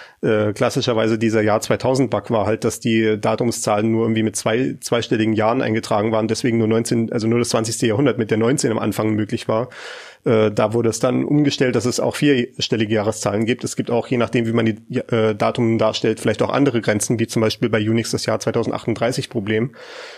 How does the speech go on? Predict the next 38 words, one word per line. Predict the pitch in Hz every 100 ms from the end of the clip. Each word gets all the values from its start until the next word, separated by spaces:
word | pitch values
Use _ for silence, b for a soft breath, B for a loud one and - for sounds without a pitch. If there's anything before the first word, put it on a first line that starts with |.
| B
Äh, | -
und | 113 104 110 123 113
sowas | 107 120 123 -
wäre | 120
dann | 120
auch | 156
davon | - 139 113
abgedeckt. | 113 117 104 101
Äh, | 110 101
wenn | 110
dann | 113 113
der | 110 107
originale | 131 110 113 110
Hersteller | 107 127 139 120
nicht | 117
mehr | 120
da | 101 107
ist | 165 170
oder | 135 117 110 110 107
vielleicht | 120 117
auch | 120 -
unwillens | 139 147 147 -
ist, | 156 -
äh, | 147 131
da | 123
noch | 120
was | 123
zu | -
machen, | 113 165 147
hätte | 120 127
man | 117
dann | 120 120
selber | 123 131
die | 117
Möglichkeit, | 117 113 117 117 110
dort | 113 110
Hand | 127 117
anzulegen. | 113 110 104 104